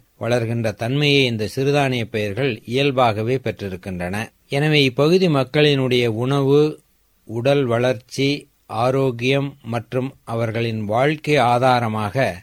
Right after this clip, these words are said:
குறிப்பாக ஏழை மக்களின் பொருளாதார வளர்ச்சியிலே சிறுதானியங்கள் பெரும்பங்கு வகிக்கின்றன. சோளம், கம்பு,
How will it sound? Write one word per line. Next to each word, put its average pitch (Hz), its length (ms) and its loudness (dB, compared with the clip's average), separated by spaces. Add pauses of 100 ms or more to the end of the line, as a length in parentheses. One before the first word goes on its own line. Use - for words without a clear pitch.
(140)
குறிப்பாக 143 680 2
ஏழை 147 460 2
மக்களின் 127 560 0
பொருளாதார 135 760 4
வளர்ச்சியிலே 117 720 -2 (180)
சிறுதானியங்கள் 113 1200 -2
பெரும்பங்கு 131 600 0
வகிக்கின்றன. 92 580 -4 (340)
சோளம், 127 680 0
கம்பு, 120 400 0